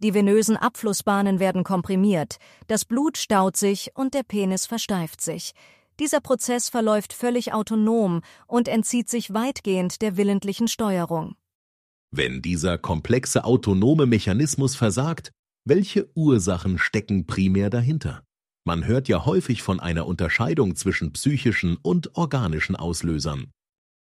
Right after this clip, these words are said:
Speaker 1: Richtig. Etwa ein Drittel der Fälle ist vorwiegend psychisch bedingt, was besonders häufig jüngere Männer betrifft. Typisch hierfür ist, dass spontane morgendliche oder nächtliche Erektionen meist erhalten bleiben.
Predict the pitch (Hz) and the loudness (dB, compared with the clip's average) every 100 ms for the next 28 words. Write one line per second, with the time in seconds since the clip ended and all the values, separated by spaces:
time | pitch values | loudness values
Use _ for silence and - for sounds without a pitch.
0 | _ 226 254 - 156 156 - _ _ _ | _ 4 4 4 -6 -8 -12 _ _ _
1 | _ _ 262 - 277 - 311 311 233 294 | _ _ -2 0 0 2 0 0 0 0
2 | 320 311 302 220 196 220 - 240 - - | 0 -2 -2 -2 0 0 -2 -4 -4 0
3 | 254 220 247 262 - - 262 233 202 - | 0 2 0 0 -2 -4 -2 0 -2 -2
4 | 196 180 170 160 - - - - 196 190 | -2 0 -2 -4 -10 -18 -20 -4 0 0
5 | - 180 208 196 175 196 196 196 175 220 | 0 2 4 4 2 2 2 0 0 4
6 | 254 202 170 170 165 165 - 165 - - | 4 4 2 2 0 -2 -6 -8 -8 -14
7 | _ _ _ _ _ _ - 339 - 330 | _ _ _ _ _ _ -2 0 0 -4
8 | - 233 233 - 262 240 285 - - - | 0 2 2 2 0 2 0 -4 -8 -4
9 | 247 - - 233 226 240 302 311 220 226 | -4 -4 -2 0 0 -2 0 2 4 4
10 | 247 240 233 226 247 220 202 202 202 262 | 2 0 -2 -2 -2 0 2 4 4 2
11 | - 208 190 202 196 190 - - 226 233 | -2 -4 -2 0 0 -2 -4 -2 2 4
12 | 233 220 208 202 - - 196 202 180 165 | 4 4 2 0 -2 -4 0 0 0 -2
13 | 160 156 160 | -2 -4 -6